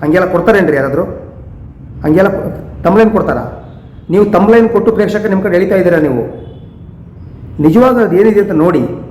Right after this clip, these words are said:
ಆ ಶಂಕರ್ ಶಾನುಭೋಗ್ ಅವ್ರು ಮಾತಾಡಿದ ವಿಡಿಯೋ ನೋಡಿ, ಒಳಗಡೆ ಹಂಸಲೇಖ ಅವ್ರ ಬಗ್ಗೆ ಯಾವ ಕೆಟ್ಟದ್ದು ಇಲ್ಲ ಅಲ್ಲಿ.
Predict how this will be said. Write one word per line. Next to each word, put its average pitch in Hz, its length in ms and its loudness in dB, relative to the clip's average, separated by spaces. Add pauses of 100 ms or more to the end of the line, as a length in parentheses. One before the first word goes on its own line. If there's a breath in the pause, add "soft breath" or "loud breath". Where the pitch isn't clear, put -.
(160)
ಆ 160 40 -8
ಶಂಕರ್ 190 320 0
ಶಾನುಭೋಗ್ 214 260 4
ಅವ್ರು 196 140 0
ಮಾತಾಡಿದ 185 300 0
ವಿಡಿಯೋ 190 260 4
ನೋಡಿ, 170 140 2
ಒಳಗಡೆ 180 340 2
ಹಂಸಲೇಖ 208 380 0
ಅವ್ರ 208 100 0
ಬಗ್ಗೆ 202 200 -2
ಯಾವ 170 220 0
ಕೆಟ್ಟದ್ದು 208 300 0
ಇಲ್ಲ 208 160 4
ಅಲ್ಲಿ. 180 220 0